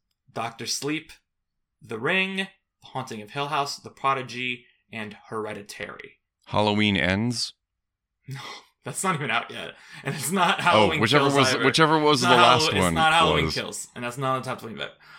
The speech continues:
Speaker 1: All right, so you missed it.
Speaker 2: Okay.
Speaker 1: I will say, I will first tell you the movie I removed and see if that gets you to, even though it still won't count.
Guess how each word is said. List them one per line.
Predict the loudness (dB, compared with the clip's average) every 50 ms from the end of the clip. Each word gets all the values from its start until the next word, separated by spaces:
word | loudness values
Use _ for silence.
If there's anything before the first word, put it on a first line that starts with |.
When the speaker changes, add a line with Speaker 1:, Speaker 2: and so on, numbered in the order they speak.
| -16 -8
Speaker 1:
All | -4 -4
right, | -2 -2 -4 -6 -14 _ _ _
so | -6 -4
you | -4 -2
missed | -2 -4 -4 -6 -10
it. | -12 -16 -16 _ _ _ _ -6
Speaker 2:
Okay. | -6 -4 -2 0
Speaker 1:
I | 2 2
will | 2 2
say, | 0 0 2 2 2 2 0 -2 -10 _ _ _
I | -8 -8 -6 -6
will | -8 -8
first | -4 -4 -4 -4 -2 -2
tell | -2 -2
you | -2
the | 0
movie | -2 0 0 2
I | 2
removed | 2 2 0 -2 -2 -4 -4 -4 -6 -8 -8 -10 -10
and | -10 -8
see | -6 -4 -4
if | -2
that | -2 -2 -2 -2 -4 -6
gets | -8 -8 -8 -8 -8
you | -8 -8 -6
to, | -4 -4
even | -4 -4 -4 -6
though | -8 -8
it | -8 -8
still | -6 -6 -6
won't | -6 -8 -10 -10
count. | -8 -6 -6 -6 -6 -8